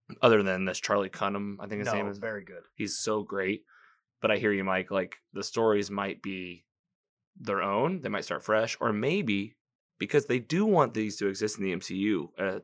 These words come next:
Speaker 1: like, kind of on the small screen again. They've even talked about Charlie Hunnam. Getting ahead of myself a little bit.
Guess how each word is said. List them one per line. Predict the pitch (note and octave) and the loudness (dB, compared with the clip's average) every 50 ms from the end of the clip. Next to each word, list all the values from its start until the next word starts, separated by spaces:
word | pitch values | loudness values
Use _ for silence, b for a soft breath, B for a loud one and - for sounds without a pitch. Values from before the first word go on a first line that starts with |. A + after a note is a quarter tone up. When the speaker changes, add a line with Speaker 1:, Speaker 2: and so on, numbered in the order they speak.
| _ - | _ -8
Speaker 1:
like, | - F2+ - | -8 -8 -6
kind | - - F#2+ G2 | -6 -6 -4 -4
of | F2+ F2 - _ _ _ - | -6 -8 -12 _ _ _ -6
on | G#2+ G#2+ | -6 -4
the | G2 | -4
small | - - G2 G2+ G2+ | -6 -4 -4 -4 -4
screen | - - - G#2 G2+ G#2+ B2 C#3 - | -4 -6 -6 -6 -4 -4 -6 -8 -8
again. | - B2 A#2+ C3 C#3+ D3 D3 B B B B B B B B _ _ _ _ _ - | -8 -4 -2 0 -2 -2 -4 B B B B B B B B _ _ _ _ _ 0
They've | A2 B2+ D3 | 0 2 2
even | F3+ E3+ C#3 | 2 -2 -2
talked | A#2+ A2+ - | -4 -4 -4
about | G2+ G2+ E2+ | -4 -4 -4
Charlie | - - G#2+ G#2+ G2 | -2 -2 -2 -2 -2
Hunnam. | F#2+ - A2 A2+ A2 G#2 G2+ G2 _ _ _ _ _ _ _ _ _ _ _ _ _ - | -2 -2 -2 -2 0 -2 -4 -6 _ _ _ _ _ _ _ _ _ _ _ _ _ -14
Getting | - F2+ E2 | -12 -10 -8
ahead | - G2+ A2 | -6 -6 -6
of | G#2+ | -6
myself | G2+ G2+ - G#2 G2+ - | -6 -4 -6 -6 -4 -4
a | A2 | -4
little | G#2 G2+ | -4 -2
bit. | G2+ G#2 G#2 - | 0 -2 -2 -2